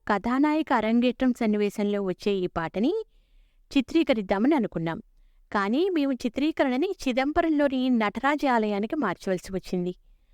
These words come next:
అందుకు కారణం కథానాయక పాత్ర పోషించిన దేవయాని ఊహకందని విధంగా మన దేశంలో నాట్యం సంప్రదాయాలు నేర్చుకోవడానికి వచ్చిన ఒక ఫ్రెంచి వనిత.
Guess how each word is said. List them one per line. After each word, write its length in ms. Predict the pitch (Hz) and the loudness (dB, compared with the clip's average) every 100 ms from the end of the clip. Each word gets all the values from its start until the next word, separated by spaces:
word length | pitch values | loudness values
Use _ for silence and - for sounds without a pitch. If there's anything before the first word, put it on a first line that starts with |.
| _ _ - - | _ _ -8 0
అందుకు 280 | 233 254 - | 2 0 0
కారణం 540 | 220 208 311 440 381 - | 0 2 2 2 -2 0
కథానాయక 600 | 208 220 285 320 320 320 | -2 0 0 0 0 -2
పాత్ర 340 | - 269 - | -2 -2 -2
పోషించిన 540 | 247 220 180 208 214 302 | -4 -4 -2 -4 -2 -2
దేవయాని 800 | 247 196 190 190 175 185 202 208 _ _ _ _ 226 | 0 -2 0 -2 -2 -4 -6 -10 _ _ _ _ -4
ఊహకందని 600 | 262 330 339 277 254 226 | -2 0 2 2 2 0
విధంగా 580 | 202 196 208 320 427 359 | -2 -2 0 0 0 0
మన 200 | 254 233 | 0 0
దేశంలో 520 | 214 214 220 233 277 | 0 -2 -2 0 2
నాట్యం 640 | 247 202 208 202 - 277 | 2 0 -2 -4 -2 0
సంప్రదాయాలు 760 | 262 226 196 208 214 208 208 214 | 0 -2 0 0 0 2 0 0
నేర్చుకోవడానికి 760 | 214 185 - - 202 190 185 185 | 0 -2 -6 -4 -2 0 -2 -2
వచ్చిన 280 | 175 240 | -2 0
ఒక 160 | 349 302 | 0 0
ఫ్రెంచి 400 | 220 196 185 - | -2 -2 -2 -2
వనిత. 280 | 190 160 | -4 -4